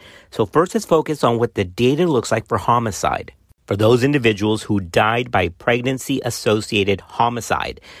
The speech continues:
they were predominantly Black or African American, single or never married, and had less than a high school diploma. Those are huge factors. So when you're doing your intake, if you got patient characteristics that meet some of these,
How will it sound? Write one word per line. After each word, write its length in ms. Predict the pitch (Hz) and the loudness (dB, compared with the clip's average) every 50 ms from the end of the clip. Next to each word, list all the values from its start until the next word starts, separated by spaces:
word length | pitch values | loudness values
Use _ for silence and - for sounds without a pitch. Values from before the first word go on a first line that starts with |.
| - - _ | -20 -20 _
they 120 | - 123 131 | 0 2 4
were 120 | 156 185 | 4 4
predominantly 960 | 165 - 165 147 123 107 117 110 120 131 139 120 104 98 92 85 92 92 90 | 2 0 -4 -4 0 2 2 4 4 2 0 -2 -4 -6 -6 -4 -6 -6 -6
Black 580 | 85 90 92 98 95 104 127 139 107 85 87 - - - - | -8 -10 -6 -2 0 0 2 2 0 -2 -4 -8 -8 -2 -2
or 160 | 110 - - | -2 0 0
African 380 | 110 113 - - - - 82 | -2 -2 -2 -4 -8 -8 -10
American, 560 | 82 87 95 117 131 127 - - 87 76 73 - - _ _ _ _ - | -8 -4 0 0 0 0 0 -2 -8 -10 -10 -14 -18 _ _ _ _ -18
single 720 | - - - - - - - 170 175 120 87 80 78 85 - _ _ _ _ | -14 -10 -10 -8 -2 2 2 2 2 2 0 -4 -4 -6 -10 _ _ _ _
or 220 | 127 113 101 95 | 0 2 2 0
never 320 | 107 110 110 107 98 90 85 | 0 -2 -2 -2 -2 -2 -4
married, 540 | 85 87 110 139 131 104 82 82 82 - - _ | -4 -2 0 0 0 0 -2 -6 -8 -12 -8 _
and 140 | 135 139 131 | -4 -4 -2
had 240 | 120 143 127 113 101 | -2 -4 -4 -4 -4
less 400 | 110 143 185 175 135 107 - - | -4 -2 0 0 0 -2 -2 -4
than 200 | _ 151 139 139 | _ -4 -4 -4
a 60 | 131 | -6
high 320 | 123 - - 131 123 131 | -8 -4 -4 -2 -2 -2
school 380 | 131 - - - 104 92 90 90 | -4 -6 -8 -6 -4 -2 -4 -2
diploma. 800 | 82 98 95 - _ - - - 110 123 120 104 82 - - - - - - - - - _ _ | -2 -4 -6 -6 _ -10 -4 0 0 2 2 0 -2 -6 -10 -14 -20 -20 -20 -20 -20 -20 _ _
Those 200 | 147 165 185 - | 0 0 4 2
are 60 | 214 | 2
huge 480 | 180 - - - 160 170 190 202 - - | 0 0 -6 -4 0 0 0 0 -2 -2
factors. 480 | - - 117 101 98 - - 92 90 | -2 0 0 0 -2 -2 -6 -4 -2
So 80 | - 139 | 0 0
when 80 | 139 | 0
you're 80 | 139 143 | 0 0
doing 240 | 131 156 180 214 196 | 0 0 2 2 2
your 140 | 147 120 - | 0 -2 -2
intake, 520 | - 135 151 190 170 - 113 92 95 - - - - - _ _ | -4 -2 -2 -2 -2 0 0 0 0 -2 -6 -18 -20 -20 _ _
if 160 | - 131 127 | -2 0 0
you 80 | 165 180 | 0 2
got 160 | 220 220 - | 2 0 0
patient 400 | - - 170 170 - 175 160 - | 2 -2 -2 0 0 -4 -2 0
characteristics 600 | - 151 147 123 - 139 139 - - 160 - - | 0 0 0 0 -2 -4 -4 -2 -4 -6 -4 -2
that 200 | 123 107 - 90 | -2 -2 2 2
meet 220 | 160 170 151 - | 2 2 2 0
some 180 | - - 131 113 | -2 -2 0 0
of 160 | 104 98 104 | 0 -2 2
these, 360 | 127 170 170 143 110 101 - | 2 2 4 4 2 0 -2